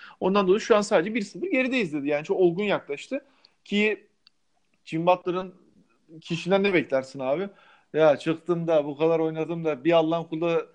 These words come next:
taşın altına elini koymadı," deyip orada tüm takımın sermesini bekledi. Ki bunu da basına karşı da falan çok rahat rahat yapan bir adam. Ee, ondan dolayı genel olarak serideki takımın şeyi, olgunluk derecesini ben beğeniyorum.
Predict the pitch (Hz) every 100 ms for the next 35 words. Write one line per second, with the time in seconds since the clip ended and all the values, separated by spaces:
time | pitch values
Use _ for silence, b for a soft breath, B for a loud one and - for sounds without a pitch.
0 | _ _ 165 156 170 160 170 165 170 165
1 | 180 165 156 160 196 208 _ _ _ 220
2 | 185 196 226 208 185 180 214 - 196 202
3 | 196 202 147 180 - 180 202 214 175 180
4 | 190 190 185 202 180 180 175 170 _ -
5 | b b b b 139 131 165 175 175 190
6 | 180 180 185 147 123 220 - _ b b
7 | b _ 147 151 131 127 127 117 - 175
8 | 208 262 262 269 214 226 269 262 262 -
9 | 214 220 220 226 - 247 233 123 113 _
10 | 190 220 226 - 220 180 - 165 170 202
11 | 214 190 185 196 208 196 180 180 175 127